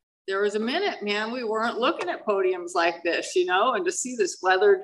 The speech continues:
kind of little podium and, you know, the group gather and it's, uh, it's cool. I, you know,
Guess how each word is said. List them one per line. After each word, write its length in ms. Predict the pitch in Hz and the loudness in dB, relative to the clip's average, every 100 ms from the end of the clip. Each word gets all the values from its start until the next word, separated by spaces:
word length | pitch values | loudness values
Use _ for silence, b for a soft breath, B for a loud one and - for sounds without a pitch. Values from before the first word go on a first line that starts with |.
| - | -2
kind 180 | 196 196 | -4 0
of 80 | |
little 300 | 196 190 180 - | 0 0 -2 0
podium 680 | 196 196 196 190 196 190 165 | 2 6 6 6 2 0 -4
and, 280 | 160 160 160 _ _ _ _ | -8 -10 -20 _ _ _ _
you 140 | 208 | 0
know, 200 | 180 180 | 2 2
the 80 | 175 | 2
group 340 | 175 190 202 196 | 2 4 4 2
gather 580 | 180 185 185 185 185 | 2 2 0 -2 -2
and 260 | 180 156 156 147 _ | -2 -4 -8 -14 _
it's, 420 | 185 175 - - | -6 -4 -6 0
uh, 240 | 180 160 - | 2 4 2
it's 260 | 190 214 - | 2 0 -2
cool. 380 | - 262 339 254 | -2 2 4 4
I, 320 | 175 208 196 _ | 4 2 -4 _
you 200 | - 233 | -10 -6
know, 340 | 190 185 202 | -4 -6 -8